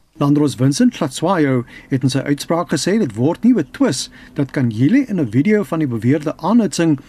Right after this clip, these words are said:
tydens die onrus in Julie verskyn nie. Kanyile sê na bewering in die video aan 'n saamtrek van mense dat die land moet brand en dat paaie versper moet word. Landros Hlatshwayo het bygevoeg dat Kanyile nie aangekla word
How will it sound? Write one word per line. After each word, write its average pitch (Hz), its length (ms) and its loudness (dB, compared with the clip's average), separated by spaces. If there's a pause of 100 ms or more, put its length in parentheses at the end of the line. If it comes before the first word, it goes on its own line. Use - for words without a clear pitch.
(280)
tydens 196 300 2
die - 140 0
onrus 175 340 -2
in 156 100 2
Julie 131 240 4
verskyn 139 400 0
nie. 117 220 -2 (520)
Kanyile 143 500 2
sê 208 180 -2
na 143 200 0
bewering 135 480 0
in 180 60 -2
die 147 120 2
video 135 460 2 (360)
aan 143 160 0
'n 127 60 2
saamtrek 220 520 -2
van 185 180 -2
mense 139 480 0 (300)
dat 143 120 0
die 135 120 4
land 156 260 2
moet 277 220 4
brand 143 360 0 (180)
en 151 120 0
dat 135 180 -2
paaie 196 260 0
versper 165 440 -4
moet 151 160 2
word. 123 420 -2 (540)
Landros 143 440 0
Hlatshwayo 185 720 -2
het 135 160 0
bygevoeg 147 640 -2 (260)
dat 143 180 -2
Kanyile 139 520 2
nie 165 320 2
aangekla 202 600 -2
word 139 320 0